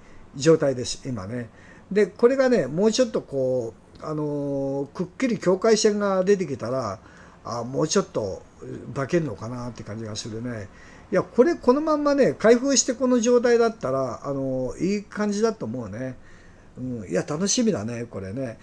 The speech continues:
まあ、あくまでもおじいの場合は、このエススリープロとこれでね、え、使ってみた感じなんで、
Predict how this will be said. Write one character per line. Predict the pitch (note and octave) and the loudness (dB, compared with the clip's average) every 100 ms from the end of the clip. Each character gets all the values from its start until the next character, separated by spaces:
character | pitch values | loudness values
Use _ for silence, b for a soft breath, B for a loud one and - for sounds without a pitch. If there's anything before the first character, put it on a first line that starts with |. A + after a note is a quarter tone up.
| B B | B B
ま | F#3+ | -2
あ、 | F3+ | 0
あ | F3 | 2
く | B3+ | 6
ま | C4 | 6
で | G3 | 6
も | D3 | 4
お | |
じ | C#3+ G3+ | 2 2
い | |
の | F3+ | 2
場 | C3+ | 0
合 | |
は、 | B2+ | -2
こ | C#3+ | -2
の | C#3+ | 0
エ | |
ス | D3 A3 | 2 4
ス | - | 4
リ | A#3 A#3 A3+ A3+ A3+ A3 A3 G#3+ G#3+ G#3+ | 4 2 2 2 4 4 4 4 2 0
ー | F#3 | 0
プ | A3+ | 4
ロ | G3+ C#3 - - - - B B - | 4 2 -4 -16 -18 -20 B B -2
と | E3+ D#3 - | 2 2 2
こ | - | 2
れ | D#3+ | 4
で | E3 E3+ | 4 4
ね、 | F#3 F3 - - - | 2 -2 -10 -20 -10
え、 | - | -8
使 | C3+ - F3 | -4 -2 -2
っ | |
て | E3+ F3 | 0 -2
み | E3+ | 0
た | B2+ | -2
感 | - G#2+ | -4 -8
じ | A#2 A2+ | -8 -6
な | G#2 | -6
ん | |
で、 | A2+ G#2+ | -6 -6